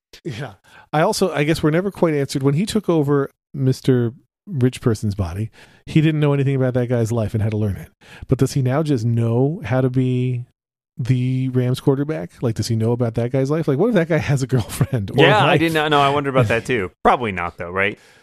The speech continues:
Speaker 1: Yeah.
Speaker 2: Now, you
Speaker 1: It's a
Speaker 2: mentioned
Speaker 1: movie.
Speaker 2: in
Speaker 1: It's
Speaker 2: one,
Speaker 1: a happy movie.
Speaker 2: you mentioned him wanting to have Cary Grant play the lead.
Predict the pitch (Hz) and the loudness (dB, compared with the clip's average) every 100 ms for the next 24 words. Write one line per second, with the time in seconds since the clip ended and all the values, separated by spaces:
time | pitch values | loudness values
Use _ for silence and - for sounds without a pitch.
0 | _ _ _ _ 113 - 135 160 170 196 | _ _ _ _ -6 0 0 2 0 2
1 | 196 - 160 107 98 143 131 139 - 127 | 2 2 0 -2 -2 0 2 2 2 -2
2 | 120 92 80 - - 131 185 285 - 151 | -4 -6 -8 -12 -14 -6 -2 -2 -2 -4
3 | 113 131 123 120 123 113 117 107 95 - | -4 -2 0 0 0 -2 -2 -2 -4 -10
4 | - 127 113 90 92 101 113 - - 139 | -6 -4 -4 -8 -6 -4 -4 -6 -8 -6
5 | 139 151 143 147 143 147 151 - 135 135 | -4 -4 -6 -8 -6 -6 -10 -14 -12 -10
6 | 151 175 254 | -8 -10 -10